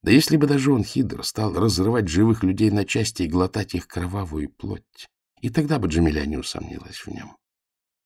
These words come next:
Пока мюрид не достиг Всевышнего, учитель есть голос Аллаха,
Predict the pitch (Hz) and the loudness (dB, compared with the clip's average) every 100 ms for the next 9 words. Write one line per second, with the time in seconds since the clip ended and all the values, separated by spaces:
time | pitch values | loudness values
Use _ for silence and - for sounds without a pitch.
0 | _ 113 113 139 135 135 - 123 120 110 | _ 0 6 10 10 10 6 4 4 2
1 | - 131 - 120 131 - 101 85 76 - | 0 -2 2 4 4 2 0 0 -2 -6
2 | - 110 110 160 151 - 87 - 87 127 | -2 -2 2 2 2 2 0 0 2 2
3 | 107 - 82 120 95 - 104 110 123 - | 0 -2 2 4 4 0 -2 -2 -4 -8
4 | - | -14